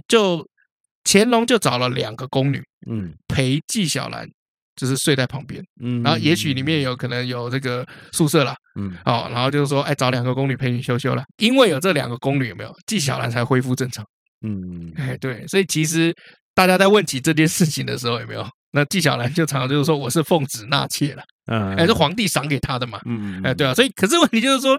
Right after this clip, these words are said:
Speaker 1: 如果你的老板叫你去做什么事情，然后你做到那种几乎是怎么样，眼睛布满血丝，
Speaker 2: 嗯。
Speaker 1: 然后面色潮红到铁青，
Speaker 2: 嗯。
Speaker 1: 对啊，然后结果你 <laughs> 要问你说为什么会变这样，你居然还讲得出来，然后你的老板居然还会派那个女生给你修修。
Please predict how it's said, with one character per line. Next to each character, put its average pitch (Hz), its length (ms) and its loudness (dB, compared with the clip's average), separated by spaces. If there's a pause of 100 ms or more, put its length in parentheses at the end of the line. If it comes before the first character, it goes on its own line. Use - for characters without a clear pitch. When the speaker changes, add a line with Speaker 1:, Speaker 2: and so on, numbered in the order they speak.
(280)
Speaker 1:
如 247 100 2
果 247 160 4
你 147 120 0
的 147 60 2
老 151 200 4
板 139 180 0
叫 185 160 4
你 151 60 -2
去 180 100 0
做 170 160 2
什 127 80 0
么 120 80 -4
事 147 140 -2
情， 127 80 0
然 135 80 0
后 139 60 0
你 131 80 -4
做 156 120 -2
到 139 120 0
那 135 100 -2
种 120 80 -8 (560)
几 147 140 -2
乎 156 160 2
是 147 180 0
怎 123 100 -6
么 110 80 -10
样， 104 140 -10 (160)
眼 131 180 -2
睛 180 160 0
布 190 160 0
满 127 200 -4
血 95 180 -6
丝， - 260 -14 (220)
Speaker 2:
嗯。 107 180 -4
Speaker 1:
然 110 80 -8
后 - 80 -12 (120)
面 185 200 0
色 147 260 -2
潮 131 220 -4
红 120 160 -6
到 135 140 -2
铁 113 240 -10
青， 143 180 -2 (300)
Speaker 2:
嗯。 107 240 -2
Speaker 1:
对 147 100 6
啊， 131 220 0
然 135 100 0
后 160 140 4
结 151 80 0
果 143 100 2
你 127 60 -2 (320)
<laughs> - 320 -20
要 175 140 6
问 185 200 4
你 127 120 -4
说 151 120 4
为 165 120 4
什 131 80 -2
么 123 60 -2
会 127 60 -2
变 131 200 0
这 135 80 0
样， 131 100 -8 (160)
你 143 80 -6
居 143 80 0
然 147 80 6
还 135 80 0
讲 123 160 -4
得 113 80 -10
出 123 160 -6
来， 117 100 -6 (760)
然 147 120 2
后 165 180 0
你 139 120 2
的 139 60 4
老 143 140 2
板 139 160 0
居 147 80 -2
然 143 80 2
还 131 80 2
会 135 120 2
派 135 200 0
那 131 120 -4
个 123 160 -6
女 117 120 -8
生 135 160 -2
给 127 120 -2
你 113 100 -6
修 117 160 -2
修。 127 180 -8